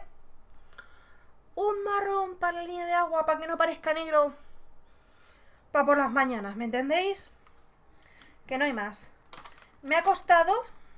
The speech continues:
costaba dos con cincuenta y nueve, pero me han hecho la ci-, segunda unidad cincuenta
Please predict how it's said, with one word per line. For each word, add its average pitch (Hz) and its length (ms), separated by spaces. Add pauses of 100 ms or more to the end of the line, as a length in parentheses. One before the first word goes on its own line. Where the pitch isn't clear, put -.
(2750)
costaba 302 440
dos 285 140
con 302 200
cincuenta 302 340
y 311 60
nueve, 349 240
pero 277 180
me 254 80
han 269 80
hecho 277 180
la 294 120
ci-, 262 180
segunda 254 380
unidad 269 260
cincuenta 320 480